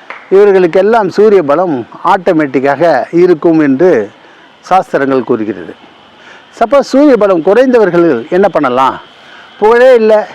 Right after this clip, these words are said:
என்னை யாரும் மதிக்கிறதில்ல" அப்படின்னு மூலையில உட்கார்ந்து சிலர் வந்து முணங்கின்னு இருப்பாங்க. அவங்களுக்கு வந்து என்ன பண்ணலாம்? நான் சொன்ன இந்த பு-, கோயிலுங்க, இந்த பரிகாரங்களை நீங்க பண்ணீங்கன்னு வச்சுங்க, உங்களுக்கு வார்ம் வெல்கம் வந்து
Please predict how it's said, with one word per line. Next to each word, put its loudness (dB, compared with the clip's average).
என்னை 0
யாரும் 0
மதிக்கிறதில்ல" 0
அப்படின்னு 0
மூலையில 2
உட்கார்ந்து 0
சிலர் 0
வந்து 0
முணங்கின்னு -2
இருப்பாங்க. -4
அவங்களுக்கு 0
வந்து 2
என்ன 2
பண்ணலாம்? -2
நான் -2
சொன்ன -2
இந்த 0
பு-, -8
கோயிலுங்க, 2
இந்த 0
பரிகாரங்களை -2
நீங்க -2
பண்ணீங்கன்னு 0
வச்சுங்க, -4
உங்களுக்கு 2
வார்ம் 0
வெல்கம் 0
வந்து 0